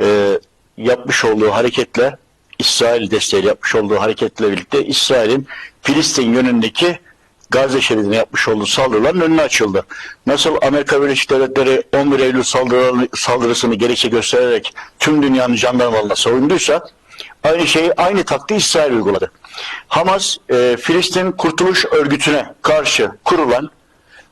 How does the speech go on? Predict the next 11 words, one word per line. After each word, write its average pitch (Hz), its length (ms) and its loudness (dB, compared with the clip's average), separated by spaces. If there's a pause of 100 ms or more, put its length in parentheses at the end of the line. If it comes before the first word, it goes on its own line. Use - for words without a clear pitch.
(220)
İsrail 151 400 0
tarafından 117 380 0
kurulan 156 420 0
bir 143 100 0
terör 120 280 0
örgütüdür. 107 600 -2
Bunu 127 140 2
y-, 120 200 2
yineliyorum, 117 600 0 (380)
yine 117 140 0
söylüyorum. 113 500 2